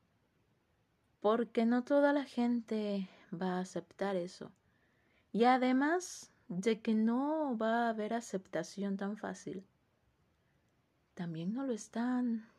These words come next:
llevando de la forma adecuada en muchas ocasiones. No digo que haya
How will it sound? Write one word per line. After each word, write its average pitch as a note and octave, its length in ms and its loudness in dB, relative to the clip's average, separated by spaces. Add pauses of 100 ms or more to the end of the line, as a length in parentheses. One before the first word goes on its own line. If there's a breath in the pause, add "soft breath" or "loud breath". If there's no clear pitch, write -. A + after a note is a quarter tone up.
(120)
llevando G3+ 800 -2 (880 soft breath)
de F3+ 100 2
la F3+ 140 -4
forma F3+ 680 -2
adecuada F#3 680 -4
en D#3+ 160 -2
muchas A3 380 -2
ocasiones. E3 720 -8
No B3 240 -2
digo C4+ 280 0
que A3 140 -4
haya F#3+ 440 -2